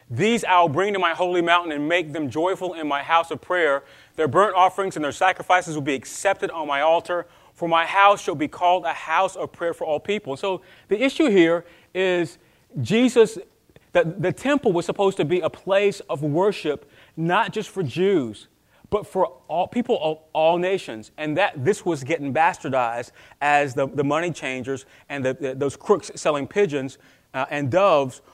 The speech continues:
were taking advantage of those who, they, y-, y-, you're in the movie theater. You, you know, you gotta get a snack, all right? So I'm gonna, okay, I'll pay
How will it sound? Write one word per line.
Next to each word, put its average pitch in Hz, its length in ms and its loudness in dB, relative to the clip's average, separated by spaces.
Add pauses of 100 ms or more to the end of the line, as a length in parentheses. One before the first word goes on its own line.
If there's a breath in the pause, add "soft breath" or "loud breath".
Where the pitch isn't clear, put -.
(120)
were 147 400 2
taking 185 320 -4
advantage 160 480 -4
of 135 160 -4
those 147 320 0
who, 180 340 -2 (300 soft breath)
they, 190 260 -2 (120)
y-, 175 200 -12
y-, 156 220 -10
you're 165 260 2
in 185 80 2
the 190 80 2
movie 180 240 6
theater. 135 460 0 (100)
You, 147 400 -4 (240)
you 190 80 -10
know, 220 80 -4
you 180 100 0
gotta 208 280 6
get 196 120 2
a 160 60 0
snack, 143 540 0 (180)
all 170 60 -2
right? 185 360 4
So 170 280 2
I'm 180 140 -4
gonna, 185 340 0
okay, 147 240 2
I'll 165 180 8
pay 160 400 0